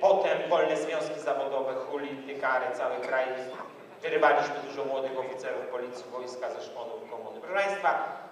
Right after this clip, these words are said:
można mówić godzinami, muszę kończyć, widzicie. No, wspaniale, że mogliśmy trochę prawdy powiedzieć, że może to wydrukują, historycy będą wiedzieć, my wiemy. Trzeba, proszę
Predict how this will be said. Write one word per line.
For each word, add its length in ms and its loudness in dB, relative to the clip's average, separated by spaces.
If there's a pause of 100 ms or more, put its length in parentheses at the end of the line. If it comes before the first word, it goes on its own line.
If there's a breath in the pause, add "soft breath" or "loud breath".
można 220 -2
mówić 280 0
godzinami, 560 0
muszę 180 -8
kończyć, 340 -4 (160)
widzicie. 280 -18 (640)
No, 60 -6 (420)
wspaniale, 640 4
że 80 2
mogliśmy 400 0
trochę 260 2
prawdy 400 4
powiedzieć, 540 -2 (1000)
że 500 4
może 240 2
to 140 0
wydrukują, 600 -2
historycy 400 -4
będą 200 -8 (140)
wiedzieć, 320 -2 (160)
my 80 -4
wiemy. 400 2 (800)
Trzeba, 360 2
proszę 320 0